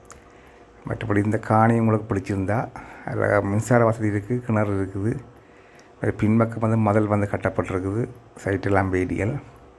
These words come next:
எல்லையெல்லாம் சரியா இருக்கு. அதை திருப்பி நீங்க காணி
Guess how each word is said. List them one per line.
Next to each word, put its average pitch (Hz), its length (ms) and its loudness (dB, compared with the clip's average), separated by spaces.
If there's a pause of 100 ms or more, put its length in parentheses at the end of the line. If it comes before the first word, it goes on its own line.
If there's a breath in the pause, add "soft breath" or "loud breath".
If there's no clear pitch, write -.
(1500 loud breath)
எல்லையெல்லாம் 104 440 2
சரியா 95 360 0
இருக்கு. 98 460 -6 (420 loud breath)
அதை 113 120 -2
திருப்பி 104 280 -2
நீங்க 101 200 2
காணி 110 440 2